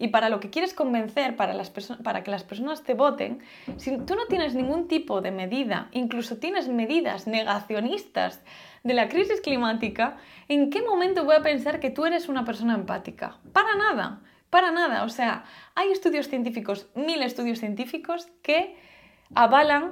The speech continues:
la crisis climática. Lo vemos hoy en día, lo vemos en las noticias. Hay unas temperaturas horribles, se están llegando a los cincuenta grados.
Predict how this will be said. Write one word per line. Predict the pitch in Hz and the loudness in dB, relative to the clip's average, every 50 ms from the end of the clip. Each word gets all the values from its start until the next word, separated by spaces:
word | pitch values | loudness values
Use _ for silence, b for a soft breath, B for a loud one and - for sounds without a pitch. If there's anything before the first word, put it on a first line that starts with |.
| - - | -6 -2
la | 233 233 220 226 | 0 0 0 0
crisis | 247 269 262 285 262 | -2 -4 -6 -6 -8
climática. | - 240 233 226 233 226 220 220 - 208 208 | -4 -2 0 0 0 0 0 -2 -4 -2 -2
Lo | 240 233 233 | 0 0 0
vemos | 262 294 320 302 294 | 0 0 -2 -2 -2
hoy | 294 262 | 0 2
en | 240 240 | 4 4
día, | 233 254 254 247 226 | 4 4 2 2 2
lo | 226 226 | 2 0
vemos | 240 254 285 311 285 | 0 0 -2 -2 -2
en | 302 | -2
las | 285 262 | -2 -2
noticias. | 240 240 226 220 240 233 220 - - 190 - - | -2 -2 -4 -4 -6 -6 -6 -6 -8 -8 -6 -6
Hay | 285 294 | -6 -4
unas | 320 320 311 | -4 -4 -2
temperaturas | 320 277 240 240 233 240 233 262 269 302 311 302 302 - - | -2 -2 -2 0 -2 -2 -2 -2 0 2 0 0 -2 -6 -4
horribles, | - 240 233 220 233 226 254 269 262 226 214 196 190 196 190 | 0 2 2 2 2 2 2 2 2 0 -2 -2 -4 -4 -6
se | - | -8
están | 226 220 - 302 320 | -8 -4 -4 -2 0
llegando | 311 294 302 330 339 | 0 0 0 0 -2
a | |
los | 294 254 220 | -2 -4 -4
cincuenta | - 254 240 226 254 330 403 - 254 | -4 -4 -2 0 0 0 2 0 0
grados. | - - 269 339 370 285 180 180 - - - - - | 2 4 4 6 6 4 4 0 -2 -4 -10 -18 -20